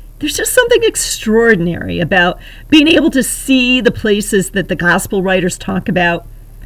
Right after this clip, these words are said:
and then to hear stories corroborated by locals two thousand years later. Our Jewish guide, Shimon, he explained that geologists believe that the lake is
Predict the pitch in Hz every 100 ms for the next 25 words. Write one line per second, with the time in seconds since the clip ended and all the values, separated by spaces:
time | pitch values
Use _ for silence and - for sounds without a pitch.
0 | - 285 339 440 480 453 381 349 - 381
1 | 359 370 - - - - - - 262 240
2 | 233 294 330 285 339 311 202 220 214 233
3 | 339 262 - - - 285 311 269 311 277
4 | 262 247 - 208 185 - - - - -
5 | - - - - - 254 226 - 254 277
6 | 349 - 277 233 165 - 202 165 170 175
7 | 185 - - - 539 554 - - 240 202
8 | 196 180 185 - - - - - 190 185
9 | 196 254 262 302 311 - 269 170 190 170
10 | - 247 247 - - - - - - 262
11 | 415 453 480